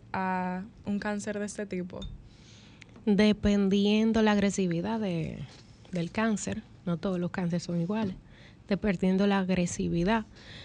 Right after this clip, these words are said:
Speaker 2: el apoyo que tenga de la familia también.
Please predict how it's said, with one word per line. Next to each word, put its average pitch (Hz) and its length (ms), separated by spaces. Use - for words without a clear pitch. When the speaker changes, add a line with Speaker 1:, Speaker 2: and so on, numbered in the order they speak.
Speaker 2:
el 202 180
apoyo 196 420
que 196 100
tenga 190 320
de 185 140
la 175 100
familia 190 540
también. 208 600